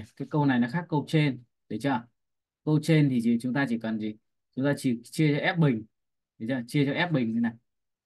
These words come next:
Bạn chỉ cần chia cho F bình là nó xuất hiện hàm luôn. Là lúc này mình chỉ cần vi phân lên hoặc là mình, ờ, lấy mình nguyên hàm lên thì mình sẽ phát hiện ra là nó là một trên, trừ một trên F luôn đúng không? Đấy, nhưng bên này này, bắt đầu nó kết hợp này.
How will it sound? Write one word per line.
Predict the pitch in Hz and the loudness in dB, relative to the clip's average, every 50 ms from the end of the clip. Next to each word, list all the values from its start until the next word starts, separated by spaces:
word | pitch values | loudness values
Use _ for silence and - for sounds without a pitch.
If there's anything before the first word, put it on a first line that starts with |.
| _ _ _ _ _ _ _ | _ _ _ _ _ _ _
Bạn | - 139 135 | -8 -6 -2
chỉ | 123 117 | -2 0
cần | 120 117 | 0 0
chia | 110 139 139 | 0 0 0
cho | 131 | 0
F | 135 135 160 160 | 0 -2 0 0
bình | 151 131 117 113 | 0 0 0 -2
là | 113 110 | -4 -4
nó | 120 | -4
xuất | 120 160 160 | -4 -4 -4
hiện | 139 | -4
hàm | 117 - 120 117 110 113 | -4 -6 -6 -4 -2 0
luôn. | 127 151 170 160 - - _ _ _ _ _ _ _ _ _ _ _ _ _ _ _ _ | 2 2 2 0 -2 -6 _ _ _ _ _ _ _ _ _ _ _ _ _ _ _ _
Là | - 117 | -6 -4
lúc | 123 147 147 | -4 -2 -2
này | 135 123 120 | -2 0 0
mình | 117 120 110 104 | 0 0 -2 -2
chỉ | 110 110 107 | -6 -10 -8
cần | - 117 107 107 107 107 107 101 | -8 -8 -6 -6 -6 -6 -2 0
vi | 127 135 135 | 0 0 2
phân | 151 147 131 | 2 0 2
lên | 135 139 135 123 117 120 | 2 0 0 0 -2 -2
hoặc | 120 113 | -2 0
là | 113 113 | 0 0
mình, | 113 113 113 107 110 | 2 2 2 2 0
ờ, | 113 110 107 104 98 92 98 | -2 -4 -6 -8 -8 -8 -4
lấy | 107 117 | -2 0
mình | 131 143 135 120 117 113 117 117 117 | 2 2 2 2 4 4 4 4 4
nguyên | 131 139 139 | 4 4 2
hàm | 135 131 123 117 | 2 0 0 0
lên | 123 127 123 120 | 0 0 -2 -2
thì | 131 | -4
mình | 113 110 | -4 -4
sẽ | - 131 131 | -4 -4 -4
phát | 143 151 | -2 -2
hiện | 156 139 107 117 | 0 0 0 0
ra | 120 | -2
là | 117 110 107 | -2 -2 -4
nó | 110 120 | -4 -4
là | 123 117 | -2 0
một | 110 110 107 - - | 0 -2 -2 -6 -10
trên, | - 131 127 127 123 - _ _ _ _ _ _ | -8 -6 -6 -6 -8 -12 _ _ _ _ _ _
trừ | - 120 | 0 0
một | 113 110 107 | 0 0 0
trên | 131 123 | -2 -2
F | 139 143 151 | 0 0 0
luôn | 151 139 117 | 2 2 2
đúng | 117 123 | 2 0
không? | 127 120 - _ _ _ _ _ _ _ _ _ _ _ _ _ _ _ _ _ _ _ _ _ - | -2 -4 -8 _ _ _ _ _ _ _ _ _ _ _ _ _ _ _ _ _ _ _ _ _ -12
Đấy, | 113 110 110 123 | -10 -8 -4 -2
nhưng | 135 143 139 | 0 2 2
bên | 139 135 | 2 2
này | 127 123 117 107 | 2 2 2 0
này, | 107 104 - _ _ _ _ _ _ - _ _ _ _ _ _ | -2 -6 -12 _ _ _ _ _ _ -20 _ _ _ _ _ _
bắt | - 110 | -10 -6
đầu | 123 120 | -2 -2
nó | 117 123 - | -2 -2 0
kết | 160 151 | 0 2
hợp | 147 135 117 113 120 | 2 2 0 0 0
này. | 120 113 | -2 -4